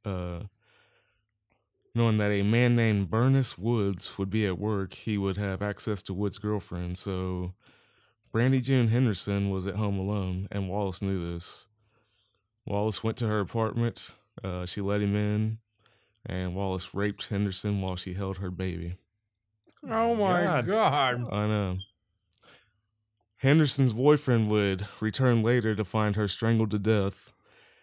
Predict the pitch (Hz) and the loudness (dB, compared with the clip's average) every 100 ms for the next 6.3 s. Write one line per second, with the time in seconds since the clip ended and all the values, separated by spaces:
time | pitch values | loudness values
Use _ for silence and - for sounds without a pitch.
0 | _ 98 104 113 101 - 131 117 104 104 | _ -2 2 4 2 4 4 6 4 2
1 | 104 _ _ _ 90 - 120 117 113 110 | -2 _ _ _ -10 -2 0 2 2 2
2 | 113 104 92 92 - _ _ _ _ _ | 2 2 2 -2 -8 _ _ _ _ _
3 | _ _ - 95 90 87 90 85 - 110 | _ _ -6 -2 -2 -2 -2 -4 -2 0
4 | 110 - 107 107 101 110 104 92 104 90 | 0 0 -2 -2 -2 -2 -2 -2 -4 -4
5 | 107 101 98 92 110 95 95 95 95 95 | -2 -2 -2 -4 -4 -2 -2 -2 0 -2
6 | 87 95 87 | 0 -2 -2